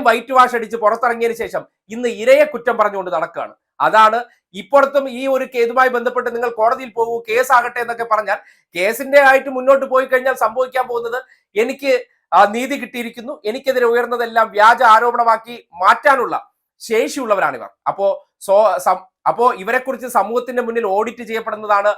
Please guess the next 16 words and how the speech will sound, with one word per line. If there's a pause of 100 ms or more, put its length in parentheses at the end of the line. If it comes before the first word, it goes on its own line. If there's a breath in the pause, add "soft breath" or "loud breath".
(360 soft breath)
ഏറ്റവും
വേണ്ട (120)
കാര്യം
എന്ന്
പറഞ്ഞാൽ (280)
ആ
സമൂഹം
ഇവരെക്കുറിച്ച്
മനസ്സിലാക്കുക. (380)
ആ (140)
നിലയ്ക്കുള്ള (100)
ചർച്ചകൾ (440 loud breath)
പോകാതിരിക്കാൻ
വേണ്ടി (300)
ഈ
വിഷയത്തെ